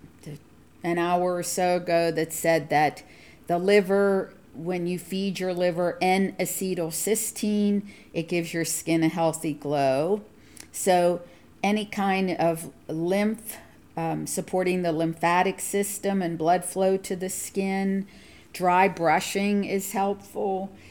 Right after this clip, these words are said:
And I mentioned H S N W.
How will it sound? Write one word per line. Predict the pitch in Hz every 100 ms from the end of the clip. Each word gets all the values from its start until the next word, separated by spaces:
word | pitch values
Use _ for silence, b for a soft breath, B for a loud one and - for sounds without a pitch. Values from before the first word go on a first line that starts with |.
| B
And | 180
I | 185
mentioned | 196 202 208 208 190 170 -
H | 190 233 226 -
S | 185 190 196 - -
N | 175 180 190 190
W. | 165 165 165 143 90 87